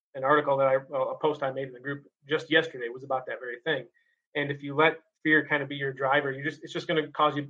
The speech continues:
to go back into your comfort zone and retreat and stay the same. So, um, that is very much a self-made obstacle. I'm not saying that fear is not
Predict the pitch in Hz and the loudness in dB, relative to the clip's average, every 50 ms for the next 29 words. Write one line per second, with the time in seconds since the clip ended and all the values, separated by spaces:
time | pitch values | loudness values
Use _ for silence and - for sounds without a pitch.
0 | - _ - 147 139 147 147 156 147 147 - 151 143 143 139 - 151 139 143 151 | -12 _ -20 -4 -2 0 4 4 4 4 2 0 -4 -4 -2 -2 -2 -4 -4 -6
1 | 147 139 135 135 135 139 139 139 - _ _ _ _ - 131 139 139 135 139 - | -10 -8 -6 -6 -6 -6 -6 -10 -16 _ _ _ _ -10 -8 -6 -6 -8 -6 -4
2 | 147 143 143 147 131 127 - - 131 120 - - _ 156 143 123 110 - _ _ | -4 -4 -4 -4 -8 -10 -8 -8 -8 -8 -8 -10 _ -6 -6 -6 -6 -10 _ _
3 | _ _ _ _ _ _ _ _ _ - 170 160 160 160 151 170 156 156 151 143 | _ _ _ _ _ _ _ _ _ 4 6 8 8 8 8 8 8 8 8 6
4 | 143 139 139 - - _ _ _ - 151 165 185 214 208 165 135 156 180 180 160 | 4 0 -6 -12 -16 _ _ _ 2 6 8 8 8 6 4 4 6 6 6 6
5 | 156 151 - - - - 151 143 139 139 139 131 131 127 131 131 - _ - - | 4 0 -2 -4 -4 0 0 0 0 0 -2 -2 -2 -2 -2 -4 -4 _ -16 -12
6 | 123 131 - - - 147 156 160 160 160 - 147 143 139 127 - _ - 147 143 | -12 -12 -12 -12 -6 0 2 2 2 2 -2 -6 -6 -6 -8 -12 _ -6 -4 -2
7 | 139 135 131 127 127 127 127 123 123 | -2 -2 -2 -4 -6 -10 -10 -12 -12